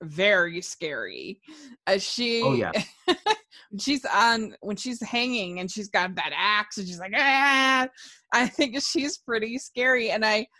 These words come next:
Speaker 1: also really love the whole sequence when they're on the con-, uh, the assembly line, and that it's just a really fun action sequence with, uh, with them.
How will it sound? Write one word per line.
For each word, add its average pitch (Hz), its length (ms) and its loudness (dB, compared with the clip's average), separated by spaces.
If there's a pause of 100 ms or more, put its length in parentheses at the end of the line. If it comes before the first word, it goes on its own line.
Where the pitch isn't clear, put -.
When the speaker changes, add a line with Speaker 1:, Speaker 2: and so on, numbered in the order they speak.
(220)
Speaker 1:
also 254 340 2
really 214 540 -2
love 196 640 2
the 202 100 0
whole 196 180 -4
sequence 185 680 -8
when 175 340 -4
they're 175 200 -4
on 170 180 -4
the 165 100 -10 (100)
con-, 170 260 -12 (100)
uh, 160 280 -6
the 165 100 -8
assembly 165 440 -8
line, 160 560 -6 (560)
and 165 760 -2
that 160 220 -4
it's - 200 -12
just 180 180 -10
a 170 40 -8
really 175 380 -6
fun 175 400 -4
action 165 680 -10 (580)
sequence 180 640 -8
with, 160 400 -8 (200)
uh, 147 420 -6 (120)
with 165 460 -8 (520)
them. 156 480 -8